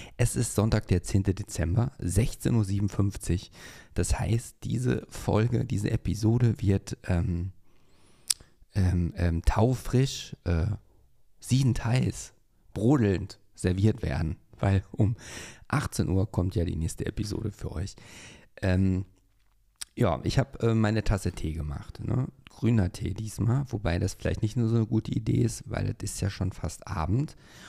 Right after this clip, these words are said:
und morgen muss ich wieder arbeiten. Offen gestanden, ich hab jetzt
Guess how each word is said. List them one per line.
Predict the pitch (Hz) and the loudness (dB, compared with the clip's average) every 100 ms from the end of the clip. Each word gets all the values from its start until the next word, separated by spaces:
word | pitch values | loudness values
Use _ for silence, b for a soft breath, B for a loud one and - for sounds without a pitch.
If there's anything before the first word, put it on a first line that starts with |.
| B | B
und | - 101 | 0 2
morgen | 92 82 101 120 | 4 4 4 2
muss | 101 131 - | 0 -2 -4
ich | - | -6
wieder | 101 101 120 - | -2 0 0 -2
arbeiten. | 92 82 78 - 87 B B B - | -6 -4 -4 -6 -8 B B B -2
Offen | 104 131 | 0 2
gestanden, | 127 - 104 117 | 2 2 2 2
ich | - | -2
hab | 131 - | -2 -4
jetzt | - - - | -6 -18 -18